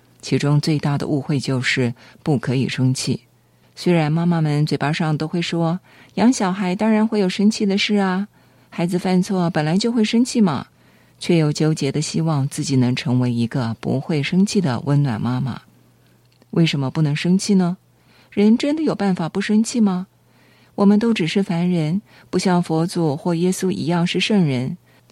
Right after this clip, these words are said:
不生气是不是个不切实际的目标？在努力不生气的过程中，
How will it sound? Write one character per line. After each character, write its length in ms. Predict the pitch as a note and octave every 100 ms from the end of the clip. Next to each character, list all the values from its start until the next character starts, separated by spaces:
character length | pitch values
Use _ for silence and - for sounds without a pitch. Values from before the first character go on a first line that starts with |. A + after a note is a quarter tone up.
| _ - -
不 180 | E3+
生 240 | D3+ E3+ E3+
气 340 | - E3+ C3+ - - -
是 160 | -
不 80 | F#3
是 160 | F#3+ F3+
个 200 | D#3 C#3+
不 160 | D3+
切 240 | - G3 D#3+
实 200 | - C#3
际 160 | F#3+
的 120 | F3
目 160 | E3 D#3+
标？ 340 | F3 F3+ G3+ - _ _ _ _ -
在 160 | F#3
努 160 | E3+ D3
力 120 | F3+
不 140 | F3+
生 220 | F3+ F#3 G3
气 160 | F#3+
的 100 | F3
过 160 | F#3 F3+
程 220 | F3 D#3+
中， 260 | F3+ F3+